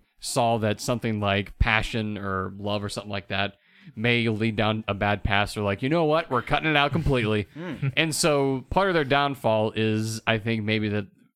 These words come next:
Speaker 1: their model just simply wasn't sustainable. I think at one time,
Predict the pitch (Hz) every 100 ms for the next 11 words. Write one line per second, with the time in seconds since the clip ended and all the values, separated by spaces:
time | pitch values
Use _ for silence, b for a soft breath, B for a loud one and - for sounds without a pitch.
0 | _ 107 127 117 110 113 104 101 110 104
1 | - 127 113 110 101 107 110 - 104 110
2 | 104 98 98 113 143 123 - 147 151 113
3 | 107 107